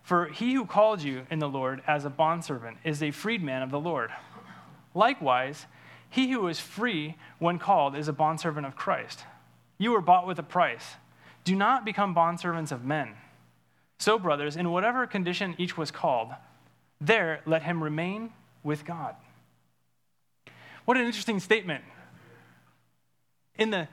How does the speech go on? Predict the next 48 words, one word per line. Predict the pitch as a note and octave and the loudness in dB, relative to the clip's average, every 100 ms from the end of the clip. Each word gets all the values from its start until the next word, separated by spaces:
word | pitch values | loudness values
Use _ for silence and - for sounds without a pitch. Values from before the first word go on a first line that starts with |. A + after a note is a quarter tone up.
| - | -6
social | - B3 C#4 C#4+ | 2 2 4 0
position | F#3+ F#3+ G3 - B3 | 0 0 0 0 0
that | G#3 F3 | -2 -2
you | G#3+ | 0
were | F3 | 2
called | D3+ F#3 A3 | 6 6 4
in, | C4 D4 C#4 - _ _ _ _ _ _ _ _ _ _ _ _ _ | 0 -2 -6 -16 _ _ _ _ _ _ _ _ _ _ _ _ _
remain | A#3 B3+ D4 G#3+ | 0 2 4 2
there. | F3+ A#3+ A#3+ - - _ _ _ - - | 0 0 -4 -16 -20 _ _ _ -20 -6
If | A3+ G#3 | -2 2
you | C#4 | 2
can | D4+ G3 | 2 2
get | E3 G#3 | 0 2
an | G3+ | 2
opportunity | F3 F3 - F3 E3 F3 G3 - - | 2 0 -2 -2 -2 -4 -6 -12 -6
to | F#3 D#3 - - | 0 0 -2 0
buy | D3 E3+ | 4 6
your | F#3+ E3 | 4 -2
freedom | - E3+ D#3 | 0 0 2
back, | C3+ C#3 G3+ - - | 2 4 2 -2 -4
to | - | 0
work | F3 F#3 A3 | 2 2 6
off | A3 G#3 | 6 6
your | G3 E3 | 2 -2
years | D3+ E3 G3 | 0 0 0
and | F3 D3+ | -2 -4
become | D#3 F#3+ F3+ | -2 -2 -2
free, | D#3+ F#3 A#3+ - _ _ - | -2 -2 -2 -8 _ _ 0
then | B3 | 2
by | B3 B3 | 6 6
all | A#3 A3+ | 6 4
means | B3 C4+ G3 | 0 -2 -2
do | E3 C#4 | -2 0
it. | G3 C3+ - _ - - - | -2 -4 -16 _ -18 -12 2
But | A3+ | 2
his | G3 | 2
primary | - B3 D4 D#4 B3 | 2 4 4 2 2
concern | G#3 F#3 A#3+ C4 | 0 0 2 2
there | G3 F3+ | 2 2
isn't | G3+ A#3 G#3 | 2 0 -2
telling | E3+ A3 A3 G#3 | 0 2 2 -2
the | F3 | -2
slaves | - G#3 B3 | 0 0 2
that | F3 | 0
they | E3 | -2
could | F#3 F3 | 0 0
be | D#3+ | -2
free. | - B3 G3 E3+ | -2 0 0 -2